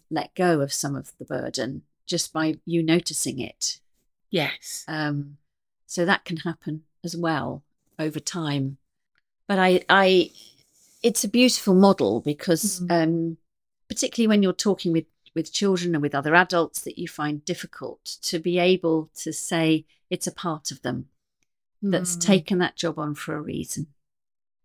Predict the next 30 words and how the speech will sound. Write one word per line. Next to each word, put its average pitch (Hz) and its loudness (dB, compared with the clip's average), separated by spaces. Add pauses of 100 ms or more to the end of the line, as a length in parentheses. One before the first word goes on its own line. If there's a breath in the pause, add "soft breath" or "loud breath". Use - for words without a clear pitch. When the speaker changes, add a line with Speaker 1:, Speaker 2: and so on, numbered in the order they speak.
Speaker 1:
And 160 -2
you 170 2
don't 196 0
know 170 0
what's 160 -8
happened 165 -14
to - -10
them 156 -10 (580)
to - -6
cause 180 2
that - -8
part. - -10
And 175 0 (360 loud breath)
really 202 0
the 185 0
bigger 208 4
pr-, - -6 (200)
the 175 -4
protector, 147 -8 (500)
you 165 -2
know, 151 0 (280)
the 156 -8
bigger 151 -4
the 139 -6
wound 135 0
that - -12
they're 135 -6
busy 147 -10
protecting. - -10 (1400)
Speaker 2:
Yes, 147 -2